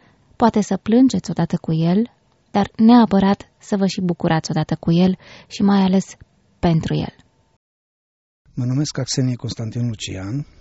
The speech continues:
Speaker 2: sunt din Prahova, Ploiești. M-am născut într-o, într-o familie de ortodoxi, sănătos,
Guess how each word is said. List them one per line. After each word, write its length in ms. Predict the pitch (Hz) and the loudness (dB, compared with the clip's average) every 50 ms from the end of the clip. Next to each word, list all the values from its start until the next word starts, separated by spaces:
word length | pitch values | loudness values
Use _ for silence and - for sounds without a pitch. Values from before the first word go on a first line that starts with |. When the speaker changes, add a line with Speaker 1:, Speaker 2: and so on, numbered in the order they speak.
| - - _ - - _ _ _ - | -20 -20 _ -20 -20 _ _ _ -20
Speaker 2:
sunt 260 | - - - 123 117 | -18 -10 -6 -6 -6
din 180 | 110 110 110 107 | -4 -6 -6 -6
Prahova, 680 | - - 117 110 92 - - 107 101 101 107 135 165 175 - - - - _ | -6 -6 -6 -6 -8 -8 -12 -12 -10 -8 -6 -6 -6 -8 -10 -16 -20 -20 _
Ploiești. 600 | - - 92 92 92 92 123 143 - - - - - - - - - - - - - - - - - - - - - - - - - - - _ - - - - - - - - - - _ - - - | -16 -14 -14 -12 -12 -10 -10 -10 -10 -10 -10 -10 -12 -14 -16 -20 -20 -20 -20 -20 -20 -20 -20 -20 -20 -20 -20 -20 -20 -20 -20 -20 -20 -20 -20 _ -20 -20 -20 -20 -20 -20 -20 -20 -20 -12 _ -8 -6 -4
M-am 160 | - 147 147 160 | -2 -2 0 0
născut 300 | 160 147 - - 175 - | 0 -2 -2 -4 -4 -2
într-o, 600 | 160 156 - 147 143 135 131 131 127 123 127 127 131 - - _ _ - - - | -2 -2 -2 -2 -4 -2 -4 -4 -6 -6 -8 -10 -16 -20 -20 _ _ -20 -20 -14
într-o 260 | - 127 110 131 131 | -12 -12 -10 -10 -12
familie 520 | - - 127 127 135 135 131 127 127 123 | -10 -8 -6 -4 -4 -4 -4 -4 -6 -8
de 420 | 117 113 120 120 117 117 117 117 113 - - - - - - - - | -10 -10 -10 -10 -10 -10 -12 -12 -14 -16 -20 -20 -20 -20 -20 -20 -10
ortodoxi, 800 | - 139 127 123 - 131 110 113 123 156 160 - - - - - - - - - - - - - - - - - - - _ _ - _ _ _ | -8 -8 -8 -6 -8 -10 -8 -6 -8 -6 -6 -8 -10 -10 -12 -16 -20 -20 -20 -20 -20 -20 -20 -20 -20 -20 -20 -20 -20 -20 _ _ -20 _ _ _
sănătos, 560 | - - 165 143 139 127 - 151 165 190 | -8 -4 -2 -2 -2 -2 -2 -4 -4 -4